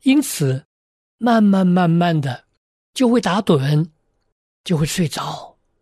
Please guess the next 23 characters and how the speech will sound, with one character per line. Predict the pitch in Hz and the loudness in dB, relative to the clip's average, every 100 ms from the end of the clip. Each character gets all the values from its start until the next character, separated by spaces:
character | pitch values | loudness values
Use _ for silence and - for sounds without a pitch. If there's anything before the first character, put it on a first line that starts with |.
| _ _ _ _ _ _ | _ _ _ _ _ _
打 | - 226 | -6 -4
盹 | 233 131 - _ - | -2 -2 -4 _ -4
当 | 196 | -2
然 | 202 | 0
就 | 220 | 2
没 | 175 170 | 2 2
那 | 233 | 0
么 | 180 | -2
警 | - 139 | -2 -4
醒 | 165 - - | -4 -6 -10
了， | - - _ _ _ _ _ _ | -18 -20 _ _ _ _ _ _
睡 | - 320 269 | -4 0 2
着 | 180 165 190 - | 2 -2 -4 -8
是 | - 277 | -2 0
因 | 269 | 2
为 | 254 | 0
疲 | - - 233 | -2 0 0
乏 | 196 156 | 0 -2
了。 | 151 147 151 _ _ _ _ _ _ _ _ _ | -2 -4 -6 _ _ _ _ _ _ _ _ _
睡 | - - - 339 330 | -10 -4 2 4 4
的 | 214 | 2
时 | 151 160 | 0 -2
候 | 131 151 151 | -2 -2 -4